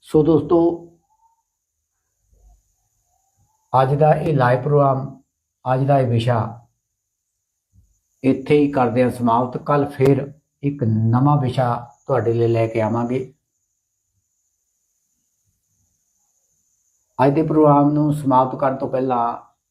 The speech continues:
ਇੱਕ ਵਾਰ ਫਿਰ ਤੁਹਾਨੂੰ ਅੱਜ ਫਿਰ ਬੇਨਤੀ ਕਰ ਲੈਂਦੇ ਹਾਂ ਕਿ ਅਗਰ ਤੁਹਾਨੂੰ ਬਿਲਗਾ ਨਿਊਜ਼ ਆਨਲਾਈਨ ਦੇ ਪ੍ਰੋਗਰਾਮ ਚੰਗੇ ਲੱਗਦੇ ਆ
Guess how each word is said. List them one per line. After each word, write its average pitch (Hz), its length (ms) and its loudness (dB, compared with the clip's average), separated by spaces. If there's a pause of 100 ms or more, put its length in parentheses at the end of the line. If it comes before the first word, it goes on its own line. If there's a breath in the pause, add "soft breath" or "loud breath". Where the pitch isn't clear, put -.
(460)
ਇੱਕ 151 240 -4
ਵਾਰ 143 440 2 (120)
ਫਿਰ 151 440 0
ਤੁਹਾਨੂੰ 127 640 -2
ਅੱਜ 120 200 -8
ਫਿਰ 143 280 -2
ਬੇਨਤੀ 117 540 -4 (1500)
ਕਰ 110 160 0
ਲੈਂਦੇ 120 300 0
ਹਾਂ 131 100 -4
ਕਿ 143 320 -2 (720)
ਅਗਰ 131 260 -2
ਤੁਹਾਨੂੰ 123 380 0
ਬਿਲਗਾ 127 340 2
ਨਿਊਜ਼ 120 300 -2
ਆਨਲਾਈਨ 113 360 0
ਦੇ 117 80 -2
ਪ੍ਰੋਗਰਾਮ 107 440 -4 (640)
ਚੰਗੇ 135 300 2
ਲੱਗਦੇ 110 440 0
ਆ 98 100 -6